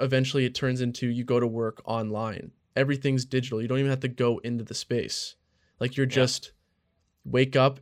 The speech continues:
Speaker 1: and you go digital and then you communicate through there. And it's this dull experience where it's like, we get the work done,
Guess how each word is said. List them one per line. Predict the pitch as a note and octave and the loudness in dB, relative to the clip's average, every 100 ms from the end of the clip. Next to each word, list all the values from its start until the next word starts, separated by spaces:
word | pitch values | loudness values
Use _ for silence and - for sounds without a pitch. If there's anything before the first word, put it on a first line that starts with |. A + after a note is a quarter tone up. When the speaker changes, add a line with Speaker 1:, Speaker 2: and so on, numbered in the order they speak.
| - | -2
Speaker 1:
and | B2+ | -2
you | |
go | B2+ B2+ | 2 0
digital | B2 A#2+ A#2+ B2+ C3 C3+ | 0 -2 -2 -2 0 0
and | B2+ | -2
then | A#2 | -2
you | A#2 | -4
communicate | - B2+ A#2+ B2 A#2 | -4 -4 -2 -4 -4
through | A#2 | -4
there. | A#2 A2 | -2 -2
And | G#2+ | -4
it's | |
this | A#2 B2 | -6 -8
dull | A#2+ A#2+ A#2 A#2 A#2 | -4 0 2 2 2
experience | A#2 - - A#2 A2+ - | 0 -6 -6 -4 -4 -6
where | |
it's | A2 | -6
like, | G#2 - | -6 -6
we | |
get | G3+ G3+ | -4 -2
the | F#3+ | -2
work | E3+ G3 - | 0 -2 0
done, | G3+ E3+ | 0 0